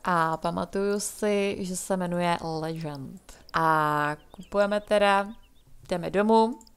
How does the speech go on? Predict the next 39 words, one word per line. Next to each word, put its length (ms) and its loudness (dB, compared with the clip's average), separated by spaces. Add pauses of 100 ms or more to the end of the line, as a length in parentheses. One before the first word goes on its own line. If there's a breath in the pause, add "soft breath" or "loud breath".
Tady 240 4
si 160 0
koupím 440 4
tohohle 420 2
koníka. 580 -6 (960 loud breath)
A 500 2
to 80 0
je 60 4
taky 240 -2
teda 180 -6
hřebeček. 920 -6
A 240 6
ten 180 -4
se 120 -8
teda 200 2
jmenuje 360 -2
na 140 -2
Manuele 440 -2
Airo, 440 0 (160)
protože 420 -6
tohleto 520 -2
jméno 280 -4
jsem 280 -4
okoukala 840 0
na 160 -4
Němcích 580 -8
a 40 0
hrozně 420 0
se 180 -2
mi 100 -2
líbilo 460 0
u 40 -2
někoho, 520 -4
takže 340 -8
jsem 300 -8
si 160 -8
ho 120 0
tady 240 -4
napsala. 600 0